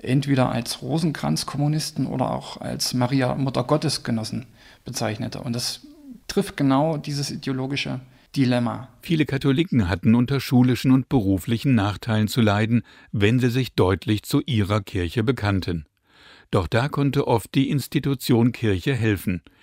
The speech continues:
Speaker 2: Ihre Kitas, Schulen, Krankenhäuser und Bildungseinrichtungen bildeten eine Art Auffangbecken.
Speaker 1: Wenn es so war, dass die Leute Verluste hatten im Berufsleben, dann versuchte die Kirche zu kompensieren, indem sie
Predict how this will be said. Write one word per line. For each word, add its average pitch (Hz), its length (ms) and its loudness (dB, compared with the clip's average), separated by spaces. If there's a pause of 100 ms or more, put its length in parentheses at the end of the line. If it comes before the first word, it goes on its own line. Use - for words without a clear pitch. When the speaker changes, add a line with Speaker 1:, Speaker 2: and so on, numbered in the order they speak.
(140)
Speaker 2:
Ihre 90 280 2
Kitas, 127 520 -2
Schulen, 131 420 4
Krankenhäuser 113 800 0
und 92 260 -2
Bildungseinrichtungen 113 1120 2 (300)
bildeten 143 480 0
eine 139 380 0
Art 104 300 -4 (100)
Auffangbecken. 98 920 -2
Speaker 1:
Wenn 127 280 0
es - 520 -10 (280)
so 123 280 -2
war, 110 220 0
dass 135 160 -6
die - 80 -6
Leute 123 440 -4 (120)
Verluste 143 500 -2
hatten 139 220 -2
im 117 220 0
Berufsleben, 170 920 -2
dann 120 220 -4
versuchte 123 420 -8
die 117 120 -6
Kirche 135 300 -8
zu - 120 -12
kompensieren, 120 560 -2
indem 113 280 -2
sie 117 180 -6